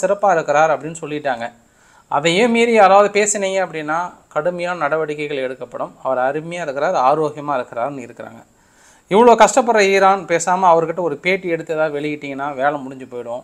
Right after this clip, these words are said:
நாங்களும் எங்க மக்கள்கிட்ட சொல்லிடுவோம், இல்லைன்னா கொஞ்சம் நாங்களும் இப்படி தான் பேச வேண்டியது இருக்குன்ற மாதிரி ஒரு சூழ்நிலை வந்திருக்கிறது. ஏன்னா,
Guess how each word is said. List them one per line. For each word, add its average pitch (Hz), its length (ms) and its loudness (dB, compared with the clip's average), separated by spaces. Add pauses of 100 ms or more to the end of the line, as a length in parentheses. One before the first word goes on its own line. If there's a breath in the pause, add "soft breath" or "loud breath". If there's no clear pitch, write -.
(120)
நாங்களும் 139 520 -4 (120)
எங்க 131 220 -12
மக்கள்கிட்ட 135 320 -8
சொல்லிடுவோம், 117 600 -16 (100)
இல்லைன்னா 151 440 -2 (380 soft breath)
கொஞ்சம் 160 420 -2
நாங்களும் 151 320 0
இப்படி 139 180 -12
தான் 151 120 -6
பேச 147 260 -4
வேண்டியது 127 320 -8
இருக்குன்ற 123 240 -16
மாதிரி 160 220 -8
ஒரு 135 100 -8
சூழ்நிலை 165 380 -8
வந்திருக்கிறது. 135 500 -10
ஏன்னா, 165 400 0